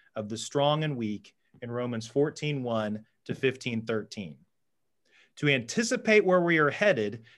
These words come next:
this means the most significant contextual factor is about the believers in Rome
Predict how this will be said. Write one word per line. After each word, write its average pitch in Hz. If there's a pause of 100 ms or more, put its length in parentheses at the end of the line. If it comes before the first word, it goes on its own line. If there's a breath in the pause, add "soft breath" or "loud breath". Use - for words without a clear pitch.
this 170
means 170
the 143
most 143
significant 175
contextual 123
factor 113 (280 soft breath)
is 127
about 139
the 143
believers 175
in 185
Rome 123